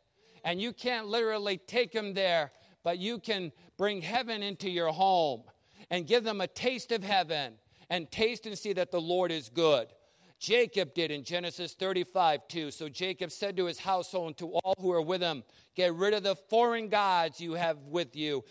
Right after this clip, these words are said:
and purify yourselves and change your clothes. Then come, let us go up to Bethel,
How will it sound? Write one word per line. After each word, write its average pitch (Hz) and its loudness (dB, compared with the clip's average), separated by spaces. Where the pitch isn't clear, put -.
and 170 0
purify 214 2
yourselves 180 -2
and 156 -10
change 208 -6
your 190 -2
clothes. - 0
Then 190 0
come, 220 0
let 214 4
us 190 -6
go 196 0
up 185 0
to 175 -6
Bethel, 170 2